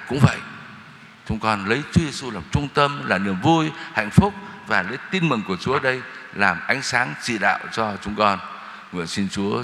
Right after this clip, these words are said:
chúc lành cho một năm sắp tới, chúng con học tập đạt nhiều kết quả, và xin Chúa Thánh Thần ban cho chúng con lòng nhiệt thành, sự hứng khởi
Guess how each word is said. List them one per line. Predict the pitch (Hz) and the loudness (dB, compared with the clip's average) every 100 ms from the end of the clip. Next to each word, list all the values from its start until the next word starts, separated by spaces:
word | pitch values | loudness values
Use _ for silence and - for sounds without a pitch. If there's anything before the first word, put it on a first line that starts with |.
| - | -4
chúc | 135 107 | -4 0
lành | 85 76 - | 0 -2 -4
cho | 92 90 87 80 - - - | -2 0 -2 -6 -14 -14 -12
một | 78 | -2
năm | 90 95 90 | 2 2 2
sắp | - 120 | -2 0
tới, | 110 110 120 139 156 - - - - | 2 2 2 0 -2 -8 -16 -8 -2
chúng | - | 0
con | 104 101 | 2 0
học | 98 - - | 0 -2 2
tập | 95 - - - | 0 0 -8 -2
đạt | 87 - | -2 -2
nhiều | 90 82 - | -4 -4 -2
kết | 131 - | -4 0
quả, | 98 78 73 92 123 131 - - - - | 0 2 2 2 0 -2 -10 -14 -16 -8
và | 80 87 85 82 80 82 | 0 2 2 0 -6 -6
xin | 78 107 98 | -4 -2 -2
Chúa | 104 | -2
Thánh | 107 120 | -2 0
Thần | 110 87 80 - - | 0 0 -4 -14 -2
ban | 101 101 98 | 2 2 2
cho | 98 | -4
chúng | - 110 | -4 -2
con | 104 98 | -2 -2
lòng | 95 95 | -2 0
nhiệt | 117 117 | 0 0
thành, | - 98 | 0 0
sự | 87 107 | -2 -2
hứng | 117 202 | 0 0
khởi | - 98 82 | 2 2 2